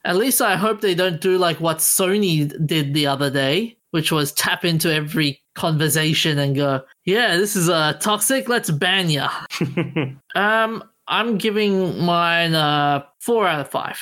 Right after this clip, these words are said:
Speaker 1: The bi-, like, um, the biggest, um, flaw I encountered with this game is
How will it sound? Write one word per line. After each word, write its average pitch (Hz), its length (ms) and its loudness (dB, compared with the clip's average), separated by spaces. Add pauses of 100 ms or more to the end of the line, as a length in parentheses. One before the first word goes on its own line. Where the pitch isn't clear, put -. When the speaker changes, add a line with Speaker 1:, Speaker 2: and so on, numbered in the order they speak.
(140)
Speaker 1:
The - 60 -4
bi-, 165 340 -2
like, 185 420 0
um, 180 380 2
the 170 80 0
biggest, 226 500 -2
um, 165 800 0
flaw 180 400 0
I 156 280 2
encountered 156 640 0
with 147 180 -2
this 143 120 0
game 147 380 -2
is 139 320 0